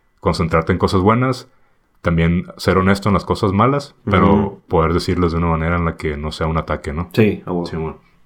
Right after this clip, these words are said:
Speaker 2: Sí, que no la regaran.
Speaker 1: Sí, sí. Entonces, e-, eso nos lleva a nuestro siguiente punto, de lo, pero ya hablamos un poquito de esto, ¿no? Cuando, cuando el feedback no es correcto, cuando el feedback no es, este, no, no va con una buena intención,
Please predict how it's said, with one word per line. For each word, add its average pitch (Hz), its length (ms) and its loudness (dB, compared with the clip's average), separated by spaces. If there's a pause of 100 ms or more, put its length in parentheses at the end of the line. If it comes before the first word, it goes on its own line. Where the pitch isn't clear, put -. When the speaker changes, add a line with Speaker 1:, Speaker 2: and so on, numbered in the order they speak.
(240)
Speaker 2:
Sí, 107 260 -2
que 95 80 -8
no 95 80 -6
la 98 80 0
regaran. 90 420 -8 (200)
Speaker 1:
Sí, 95 200 2
sí. 98 300 -2 (320)
Entonces, 101 440 2
e-, 110 240 0
eso 117 180 2
nos 101 100 6
lleva 107 140 6
a 120 40 4
nuestro 113 240 0
siguiente 90 300 0
punto, 127 280 4
de 110 80 6
lo, 90 120 4 (260)
pero 98 160 6
ya 98 100 6
hablamos 107 280 2
un 101 80 -6
poquito 101 320 0
de 95 80 6
esto, 92 180 -2
¿no? 110 240 0 (440)
Cuando, 87 720 2
cuando 87 280 0
el 80 60 -2
feedback 95 420 0
no 98 160 2
es 95 140 0
correcto, 101 500 0
cuando 95 180 -2
el 80 60 -6
feedback 87 320 -4
no 90 200 0
es, 87 140 -4
este, 82 680 -6 (800)
no, 104 200 -2
no 95 200 2
va 95 160 4
con 104 120 2
una 104 120 2
buena 104 240 4
intención, 104 600 -2